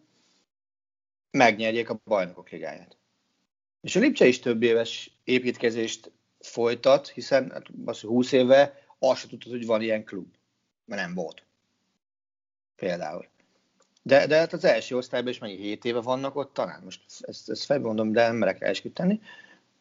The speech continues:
És, és az is egy tudatos építkezés. Ez egy, ez nagyon izgalmas meccs lesz, amiből még akkor is, ha sokak szerint meglepetés lenne, én azért azt nem mondanám, hogy olyan bődöles meglepetés lenne a Lipcse továbbjutásai.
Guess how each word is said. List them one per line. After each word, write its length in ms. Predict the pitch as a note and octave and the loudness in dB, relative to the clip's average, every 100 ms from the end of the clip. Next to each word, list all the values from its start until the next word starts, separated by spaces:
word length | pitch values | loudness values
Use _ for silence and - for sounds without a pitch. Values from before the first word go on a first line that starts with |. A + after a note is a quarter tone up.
| _ | _
És, 200 | C#3+ C#3+ | 0 2
és 160 | F3 B3 | 4 6
az 100 | G3+ | 6
is 140 | B2 | 4
egy 80 | A2+ | 0
tudatos 340 | B2 A#2 G#2+ | 0 0 -2
építkezés. 420 | A2 A2 G#2 G#2+ | -4 -4 -6 -6
Ez 100 | C#3 | -2
egy, 120 | D3+ - | -2 -2
ez 120 | D3+ | -2
nagyon 220 | A3+ D#3+ | -2 0
izgalmas 420 | C3 B2+ G2+ F#2 | 0 0 -2 -6
meccs 240 | G#2+ C#3+ F#2 | -8 -6 -2
lesz, 300 | F2+ - - _ _ _ _ _ _ - _ | -2 -2 -16 _ _ _ _ _ _ -20 _
amiből 640 | - F#3+ E3+ E3 E3 _ _ _ _ _ _ _ _ | 2 4 6 6 4 _ _ _ _ _ _ _ _
még 220 | - C#3+ B3 | -6 2 2
akkor 200 | B3+ E3+ | 4 -2
is, 60 | |
ha 60 | C3+ | -2
sokak 240 | E3+ C3 | -6 -6
szerint 240 | - B2+ B2 | -4 -6 -4
meglepetés 680 | C3+ A#2+ A#2 A2+ A2+ - A#2 | -4 -4 -6 -6 -8 -8 -6
lenne, 280 | A#2+ B2+ | -4 -2
én 100 | C3+ | -2
azért 260 | C#3 C3 C#3+ | -2 -2 -2
azt 120 | C#3+ | -2
nem 120 | D3+ | -4
mondanám, 380 | A2 G2+ G#2 G#2 | -4 -8 -10 -10
hogy 180 | G#2 G#2+ | -12 -14
olyan 240 | A2+ A2 | -14 -12
bődöles 340 | A2+ G#2+ G#2 - | -12 -10 -10 -10
meglepetés 360 | G#2+ A2 A2 | -8 -8 -6
lenne 140 | A#2 A#2 | -8 -4
a 20 | |
Lipcse 240 | A2+ - | -4 -6
továbbjutásai. 680 | - G2+ F#2+ F#2+ - - | -6 -2 -2 -4 -10 -12